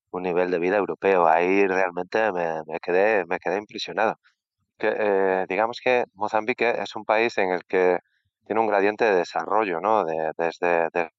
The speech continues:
el sur hasta, hasta el norte del país. O sea, el sur es la zona más desarrollada, se nota la influencia de, la influencia de Sudáfrica, sí que,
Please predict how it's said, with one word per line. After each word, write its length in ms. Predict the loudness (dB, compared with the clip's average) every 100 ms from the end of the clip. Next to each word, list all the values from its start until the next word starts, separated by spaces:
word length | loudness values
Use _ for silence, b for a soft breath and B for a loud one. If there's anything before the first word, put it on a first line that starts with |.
| -8
el 100 | -8
sur 420 | -6 0 2 2
hasta, 480 | 0 0 0 0 0
hasta 300 | -4 -8 -4
el 60 | 0
norte 320 | 0 -2 -2
del 120 | -4
país. 360 | -4 -8 -8 -10 B B B B
O 60 | B
sea, 260 | -16 -8
el 60 | -6
sur 180 | -2 0
es 80 | 2
la 100 | 2
zona 640 | 2 2 4 4 4 4
más 160 | 2 0
desarrollada, 640 | -2 -2 -2 0 2 2 0
se 160 | -2
nota 540 | -4 2 4 4 4 2
la 100 | -2
influencia 640 | -4 -4 -2 -2 -2 0 2
de, 220 | 2 -2 -8 b b b -6
la 120 | -4
influencia 400 | -2 -2 0 2
de 60 | 0
Sudáfrica, 880 | 2 2 2 -2 2 2 4 4 2
sí 240 | -2 -14
que, 580 | -12 -14 -10 -4 -2 -2